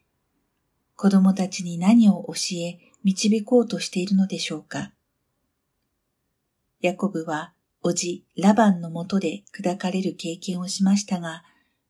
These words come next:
さらにこの後は、自分の子供たちが引き起こす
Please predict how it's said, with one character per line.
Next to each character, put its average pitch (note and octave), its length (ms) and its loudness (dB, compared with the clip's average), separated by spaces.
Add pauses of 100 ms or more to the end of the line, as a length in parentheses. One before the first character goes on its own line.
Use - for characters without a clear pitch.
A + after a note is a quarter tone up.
(160)
さ B3+ 180 -2
ら B3 140 6
に F3+ 180 4
こ - 140 -10
の F#3 160 0
後 F3+ 260 -6
は、 D3 220 -8 (520)
自 D3+ 140 -6
分 E3+ 200 -6
の E3+ 120 -10
子 - 140 -10
供 F#3+ 240 2
た F#3+ 140 -2
ち - 180 -10
が D3+ 80 -6
引 - 60 -10
き - 100 -18
起 F3+ 220 -6
こ G3 160 -2
す E3+ 280 -6